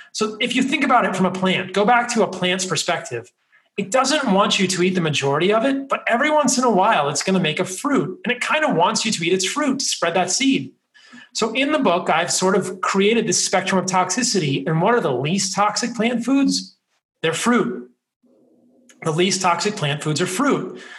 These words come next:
Many foods that we think of as vegetables are actually fruit. Avocado, squash, things like that. They're fruit. Now, in the book, I also include things like berries and other fruit as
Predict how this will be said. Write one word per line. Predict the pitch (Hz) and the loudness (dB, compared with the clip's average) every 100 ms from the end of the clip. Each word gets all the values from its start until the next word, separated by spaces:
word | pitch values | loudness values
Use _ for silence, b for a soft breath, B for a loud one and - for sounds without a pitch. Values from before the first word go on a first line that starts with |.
| B B B | B B B
Many | 214 302 | 0 0
foods | 269 - 220 202 | 0 0 0 0
that | 208 | 0
we | 170 | -2
think | - 202 208 | -2 -2 0
of | 165 151 | 0 0
as | 156 151 135 127 - | 0 0 0 -4 -2
vegetables | 151 202 - 127 120 131 139 | -2 0 -2 -2 0 0 0
are | 170 180 | 0 0
actually | 185 185 170 156 | 0 -2 -2 -2
fruit. | - - 214 143 - | -4 0 0 0 -2
Avocado, | 143 143 139 151 151 151 147 147 | 0 0 0 2 2 2 2 0
squash, | 139 - 151 147 147 143 139 - - b b b b - | -2 -4 0 2 4 2 0 -4 -6 b b b b -4
things | 208 | 0
like | 180 156 | 0 0
that. | 208 160 - | 0 0 0
They're | 247 | -2
fruit. | - 269 165 127 - - b b b | 2 2 2 -2 -10 -18 b b b
Now, | 175 175 160 160 - _ _ _ _ _ | -2 -2 -2 -6 -14 _ _ _ _ _
in | 226 196 | 0 2
the | |
book, | 185 190 302 269 185 | 2 0 4 4 4
I | 165 | 2
also | 180 180 | 2 2
include | 175 160 175 160 | -2 0 -2 0
things | 165 139 | -2 -2
like | 131 - | -4 -4
berries | 160 170 165 160 160 143 | 0 2 2 0 0 -2
and | 139 | -2
other | 196 170 | 0 0
fruit | - 139 135 185 185 | -2 -2 0 -2 -2
as | 147 147 139 B | -2 0 -2 B